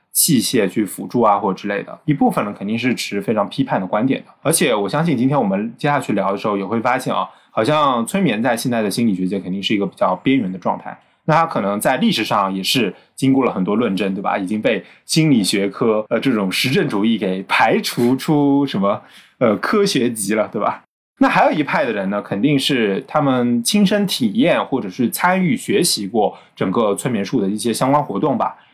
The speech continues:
那他们肯定是对此深信不疑，而且觉得催眠术在这个当中确实对自己的身心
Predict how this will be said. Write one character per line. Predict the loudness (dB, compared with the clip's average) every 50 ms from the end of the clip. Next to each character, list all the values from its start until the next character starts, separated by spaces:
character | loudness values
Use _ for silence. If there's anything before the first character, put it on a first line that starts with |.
| _ _
那 | 0 0
他 | 0 0 0
们 | -2 -2
肯 | -4 -4 -6
定 | -4
是 | -2 -2 0
对 | 0 0 0
此 | -2 -2 -4
深 | -2 -2 -2 0
信 | 0 -2 -2
不 | 0 0 0
疑， | 0 2
而 | 2 2 2 2
且 | 0 0 -2 -2 -2 -2 -6
觉 | -4 -2 0
得 | 2 2 2 0 0 -4 -10 _ _ _ -4
催 | -2 0
眠 | 0 0 0 -2
术 | -2 0 0 0 0 0 -2
在 | -2 -2 -2
这 | 0 -2
个 | -2 -2
当 | -2 -2 -2 -2
中 | -2 -4 -4
确 | -2 0 0 0
实 | 0 -2 -6 -12 -12 -12 -12 -12 -14 -14 _ _ _ _
对 | 0 0 0 2
自 | 2 0
己 | 0 0 -2
的 | -2 0 0 0
身 | 0 0 0 0 0
心 | 0 0 0 -2 -2 -2 -6